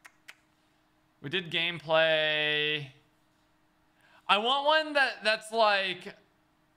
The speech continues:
Ori-, ooh, like, originality would be a good one. Something along the lines of, like, if someone went above and beyond, like,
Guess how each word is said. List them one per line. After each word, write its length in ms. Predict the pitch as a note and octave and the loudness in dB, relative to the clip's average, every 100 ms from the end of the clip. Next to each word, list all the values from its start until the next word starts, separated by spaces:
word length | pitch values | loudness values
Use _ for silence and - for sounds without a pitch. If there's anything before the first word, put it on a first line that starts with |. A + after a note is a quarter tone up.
| _ _ _ _ _ _ _ _ _ - | _ _ _ _ _ _ _ _ _ 0
Ori-, 340 | F#3+ A3+ A3+ F#3 | 0 0 -2 0
ooh, 240 | F3+ E3 | 0 0
like, 220 | D#3 E3 - | 2 0 -2
originality 1120 | E3+ D3+ E3+ E3+ E3 C3 C3+ D#3+ F#3 G3 G3+ | -4 -2 -4 -6 -6 -4 -2 -2 -2 -4 -4
would 160 | E3 E3 | -6 -6
be 140 | E3 | -6
a 60 | D3+ | -4
good 200 | D#3+ E3 | -6 -4
one. 380 | E3+ E3+ E3+ E3 | -2 -2 -4 -10
Something 380 | - A3 D4+ D4+ | -8 -4 -2 0
along 320 | G#3+ G#3 G#3+ | 0 0 0
the 60 | |
lines 320 | G3 F3+ F#3+ F3+ | 0 0 0 -2
of, 100 | F3+ | 0
like, 360 | F#3 E3 C#3+ - | 2 2 0 -4
if 140 | E3+ | -6
someone 380 | - F#3 G3+ G3 | -4 -2 0 0
went 160 | F#3 F3+ | -4 -4
above 280 | E3+ D#3+ D#3+ | -2 0 0
and 100 | E3+ | -2
beyond, 540 | E3 D#3 D3+ D#3 D3+ | -6 -4 -4 -4 -4
like, 240 | D3 C#3 | -2 -4